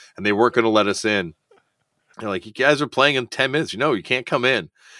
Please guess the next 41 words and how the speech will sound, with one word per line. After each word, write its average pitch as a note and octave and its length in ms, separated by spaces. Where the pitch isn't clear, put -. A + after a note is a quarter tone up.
And F#2+ 100
then G#2+ 80
we G#2 80
snuck - 480
in G#2+ 80
with G#2 140
a F#2+ 60
convoy G2 500
of F2 100
trucks - 340
for F2 120
Rage F2+ 200
Against F2 220
the F2 60
Machine. F2 480
Just - 140
like, G#2 180
<laughs> A4 80
yeah, D#3 220
like B2+ 140
total C3+ 180
Star A#2+ 340
Wars B2+ 220
style. G#2 380
Like, G2+ 200
"Let's C3 200
get E3+ 160
in D#3 80
with D3+ 120
this - 160
<laughs> - 160
convoy D3 440
of A2+ 120
big - 200
ships," A#2+ 380
and A#2+ 100
just A#2 180
went B2 300
in C3 140
with B2 140
them. A2 400